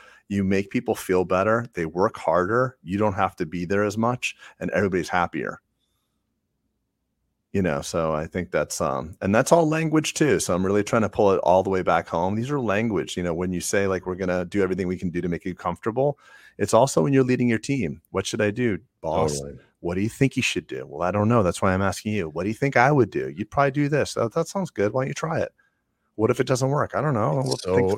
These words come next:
Speaker 2: it's
Speaker 1: you know?
Speaker 2: so hard. I mean, this is hard. This isn't
Speaker 1: <clears throat>
Speaker 2: reading one book and then it's mastery. And, and I,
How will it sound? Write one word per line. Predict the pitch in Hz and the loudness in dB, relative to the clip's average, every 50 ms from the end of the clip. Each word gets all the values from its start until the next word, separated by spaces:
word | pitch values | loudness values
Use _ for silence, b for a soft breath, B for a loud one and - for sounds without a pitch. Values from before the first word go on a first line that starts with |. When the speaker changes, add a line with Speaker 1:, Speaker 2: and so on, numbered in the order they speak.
| - 104 | -2 -4
Speaker 2:
it's | 98 92 - 117 | -6 -4 0 0
Speaker 1:
you | 104 | 2
know? | 101 101 95 | 2 2 2
Speaker 2:
so | 92 95 92 85 | 2 2 2 2
hard. | 87 90 92 90 90 90 82 - - | 2 2 4 4 2 0 -2 -6 -8
I | - | -8
mean, | 95 92 90 90 87 85 73 | -6 -4 -4 -4 -4 -6 -4
this | 87 98 90 - 98 | -4 -4 -4 -4 -4
is | 95 85 | -6 -6
hard. | 82 85 80 80 82 80 | -4 -4 -4 -2 -2 -2
This | 90 87 - 107 | -4 -4 2 8
isn't | 131 170 139 101 95 | 10 10 10 10 6
Speaker 1:
<clears throat> | 92 | 0
Speaker 2:
reading | 92 92 90 92 90 87 | -4 -4 -4 -4 -2 -2
one | 87 87 87 87 | 0 -2 -2 -2
book | 80 82 87 82 - - | -2 -4 -4 -4 -4 -6
and | 82 85 | -6 -4
then | 82 80 | -4 -4
it's | 80 - - | -4 -6 -6
mastery. | 82 78 80 80 76 - - - 80 78 78 - - - | -6 -4 -4 -4 -6 -6 -6 -6 -6 -6 -6 -8 -10 -10
And, | 87 85 85 | -8 -8 -6
and | - 87 87 85 82 80 | -6 -6 -4 -4 -2 -2
I, | 80 82 87 90 90 | 0 0 0 -2 -4